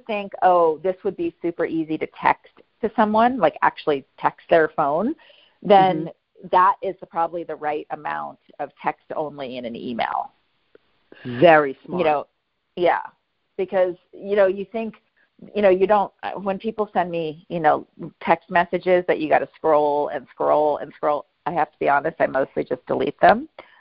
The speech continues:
Speaker 1: because I just can't be bothered.
Speaker 2: <laughs> It's too much.
Speaker 1: <laughs> So, it's too much, right? And it's just too, it's too much to read on your, you know, on your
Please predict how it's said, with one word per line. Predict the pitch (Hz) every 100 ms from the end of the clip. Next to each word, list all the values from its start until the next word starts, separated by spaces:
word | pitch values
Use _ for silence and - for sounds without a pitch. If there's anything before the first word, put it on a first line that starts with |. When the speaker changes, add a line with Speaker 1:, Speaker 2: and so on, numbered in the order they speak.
| _ _
Speaker 1:
because | - 202 190 180
I | 180
just | 165 -
can't | 165 147
be | 185
bothered. | 151 180 370
Speaker 2:
<laughs> | 403 330 571
It's | 605 427
too | 285
much. | 233 339 339
Speaker 1:
<laughs> | -
So, | 330 294 - - - - -
it's | - 403 -
too | 440 466 539
much, | - - -
right? | 294 392 208 - 220
And | 247
it's | 262 _
just | 247 254 -
too, | 285 262 247 -
it's | 233 _
too | 302
much | 247 247 -
to | 220
read | 196 220 208
on | 170
your, | 165 160 _ _
you | 208
know, | 175 156
on | 156
your | 160